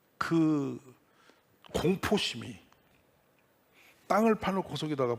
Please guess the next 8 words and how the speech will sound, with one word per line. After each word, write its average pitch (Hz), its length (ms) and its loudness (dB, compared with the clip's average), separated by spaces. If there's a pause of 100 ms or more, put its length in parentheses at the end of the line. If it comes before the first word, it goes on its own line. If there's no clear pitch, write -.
(160)
꼭 - 720 -12
집어넣었으니까 139 1000 -4 (380)
숨쉬기도 196 840 -2
어렵고 156 420 0
그 135 140 -12
고통스러운 170 920 -6
것이 180 380 -8 (300)
훨씬 302 760 2